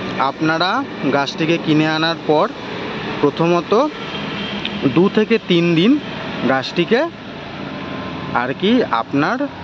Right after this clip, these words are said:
বাড়ির যেখানে ছায়াযুক্ত স্থান সেইখানে আপনারা গাছটিকে রেখে দেবেন।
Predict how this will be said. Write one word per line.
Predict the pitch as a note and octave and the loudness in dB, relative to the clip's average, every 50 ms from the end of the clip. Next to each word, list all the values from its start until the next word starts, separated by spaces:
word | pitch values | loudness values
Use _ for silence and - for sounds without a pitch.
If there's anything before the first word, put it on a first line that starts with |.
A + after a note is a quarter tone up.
| - - - | -8 -2 0
বাড়ির | A#2+ A#2 B2 B2 C#3 E3 D#3+ C#3 | 2 2 2 2 2 2 2 2
যেখানে | A#2+ B2+ A#2+ - D3 C#3+ D3 C#3+ | 2 0 2 2 2 2 2 0
ছায়াযুক্ত | - - B2+ A#2+ A#2+ B2 B2 B2 C3 B2 - - D3+ | -2 -2 -2 0 0 0 0 0 -2 -2 0 0 0
স্থান | D3+ - - - C3 C3+ F3+ G3+ | 0 0 0 -2 -2 -2 -2 -2
সেইখানে | - - C#3 A#2+ A2 A2+ B2+ C3 D#3 D3+ | -2 0 0 0 2 0 0 0 0 0
আপনারা | B2+ A2 - - A#2+ C3+ F3+ B3+ C#4 G3 | -2 -2 -2 -2 0 0 2 0 2 2
গাছটিকে | A#2+ A2 G#2+ - - B2 - G#3+ | 0 0 0 -2 -4 0 2 2
রেখে | F3 B2+ A2 - A#2 | 2 2 2 0 0
দেবেন। | G2 G#2 F#2+ F#2 F2 | 0 0 -2 -2 -4